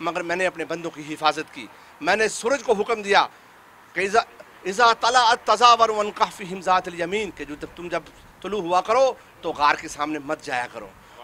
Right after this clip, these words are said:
और फिर मैंने कहा "व इज़ा ग़रबत तक़रिदूहुम ज़ातिल शिमाल", कि जब तुम गरूब हुआ करो तो इस गार के सामने न जाया करो। हमने उनसे कहा कि "फ़ाऊ इलल कहफ़ि यंशुर लकुम रब्बुकुम मिन रहमतिही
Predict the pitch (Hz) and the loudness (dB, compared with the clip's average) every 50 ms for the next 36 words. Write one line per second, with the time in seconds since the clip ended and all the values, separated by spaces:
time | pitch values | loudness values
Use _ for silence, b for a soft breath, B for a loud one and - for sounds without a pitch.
0 | 117 - 160 180 196 165 220 226 214 202 202 226 240 - 196 190 208 226 247 247 | -8 -2 -2 -2 0 0 -2 0 2 2 2 2 2 4 2 6 6 8 6 6
1 | 220 - B B B B - 165 190 214 220 214 - 269 247 233 185 160 190 247 | 4 0 B B B B 0 2 4 4 4 4 4 6 6 6 4 4 2 4
2 | 277 294 294 302 294 294 - 269 - 254 247 185 254 247 208 208 214 185 190 185 | 4 6 6 4 4 4 -2 -2 -2 -6 -6 -6 -6 -6 -4 -4 -2 2 4 4
3 | 185 185 190 175 - - 185 175 180 190 202 196 170 147 123 - B B B B | 4 4 0 -8 -6 -6 -4 2 6 6 6 6 4 2 -8 -14 B B B B
4 | B B - 170 160 170 180 170 - 214 214 190 139 156 170 208 220 165 165 208 | B B -10 -10 -4 -4 -4 -2 -2 -6 -6 -4 -4 -2 -2 -2 -4 -2 2 4
5 | 220 220 226 247 262 269 262 - - 180 180 165 - - - 147 151 156 165 - | 4 4 4 4 4 4 4 4 0 -6 -6 -6 -8 -8 -2 2 2 2 2 0
6 | 170 160 - 156 151 156 147 151 139 120 107 110 156 170 156 160 143 151 151 - | -8 -8 -4 -2 -2 -2 -4 -8 -10 -10 -10 -6 -6 0 4 6 6 6 4 4
7 | 147 143 123 113 - B B B B B B - 165 196 220 233 240 240 233 - | -2 -6 -6 -8 -12 B B B B B B -4 -4 0 2 2 2 2 2 2
8 | 269 247 - 220 220 240 254 254 - 226 220 - 262 254 247 233 226 254 277 277 | 0 2 4 4 6 6 6 6 4 -4 -2 2 2 4 4 4 4 2 2 -2
9 | 262 247 247 247 247 240 233 - 254 220 - - 254 233 226 226 214 - 226 226 | -4 -2 0 0 0 0 0 0 -2 -2 -2 -8 0 0 0 0 0 -2 -2 -2
10 | 208 214 208 - 202 214 196 202 185 165 185 - 180 196 185 180 170 175 165 160 | 0 0 -2 -2 -2 -2 0 0 0 0 -8 -12 -10 -10 -10 -6 -6 -6 -6 -6
11 | 175 185 - 185 170 156 170 180 160 | -10 -10 -8 -8 -8 -8 -6 -8 -10